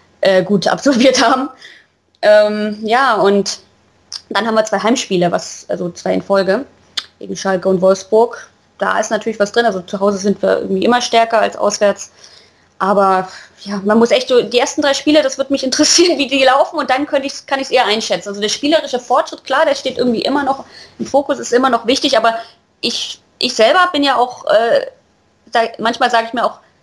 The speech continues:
egal, Hauptsache gewonnen. <laughs> Also deswegen, also wie das dann zustande kommt, ähm, ist gar nicht so wichtig. Und gerade eben jetzt durch, dadurch, dass die Rückrunden immer so schlecht,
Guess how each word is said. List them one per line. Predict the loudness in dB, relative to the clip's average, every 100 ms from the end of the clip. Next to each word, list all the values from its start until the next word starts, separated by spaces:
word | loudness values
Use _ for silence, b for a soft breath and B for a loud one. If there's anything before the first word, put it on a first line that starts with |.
| _ -4
egal, | 0 2 2 0 -4 -10
Hauptsache | -4 -4 -2
gewonnen. | 0 0 0 -2
<laughs> | 2 4 4
Also | 4 0 -2
deswegen, | 0 0
also | 0 -2 -10 -10
wie | -6 -2
das | 0
dann | 0 -2
zustande | -2 0 0 0
kommt, | -4 -4 -8 -20 B B B B 0
ähm, | 2 4 2 0 -2 -4
ist | -6 -2
gar | -2
nicht | 0
so | -2
wichtig. | -2 -4 -10 -12 _ _ _ _ _ _ -6
Und | -4
gerade | 0 0 0
eben | 0
jetzt | -4 -6 -10
durch, | -6
dadurch, | -4 -4 -6
dass | -14 -14
die | -10 -10
Rückrunden | -10 -6 -4 -2
immer | 0 0
so | -2
schlecht, | -2 -4